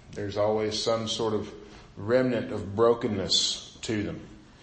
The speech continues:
And in those situations, everything is going to be okay is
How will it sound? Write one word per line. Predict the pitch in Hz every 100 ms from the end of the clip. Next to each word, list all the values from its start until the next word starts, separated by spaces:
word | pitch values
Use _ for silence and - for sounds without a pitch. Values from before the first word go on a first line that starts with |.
| - - - -
And | 104
in | 107
those | 135 156 151
situations, | 131 117 107 104 104 127 113
everything | 110 120 127 127 123 120 120 110 - - - - - - - -
is | 101
going | 98 117 113
to | 98
be | 120
okay | 113 110 135 123 113 113
is | 110 - -